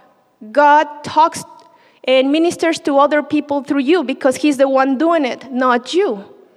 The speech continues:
So that's when I realized, because I was a little confused, I have to confess, when I was, uh,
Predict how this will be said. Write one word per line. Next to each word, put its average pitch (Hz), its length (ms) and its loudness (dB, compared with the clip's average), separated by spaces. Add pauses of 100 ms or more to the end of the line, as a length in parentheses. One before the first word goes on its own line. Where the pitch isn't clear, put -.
(400)
So 302 120 2
that's 320 200 4
when 311 180 0
I 311 180 4
realized, 294 760 0
because 269 220 -4
I 277 60 2
was 277 180 0
a 294 40 -2
little 285 220 -6
confused, 262 400 -10
I 269 60 -8
have 247 220 -4
to 254 60 -14
confess, 254 440 -6
when 254 160 -4
I 247 80 -2
was, 240 260 -4
uh, 226 240 -4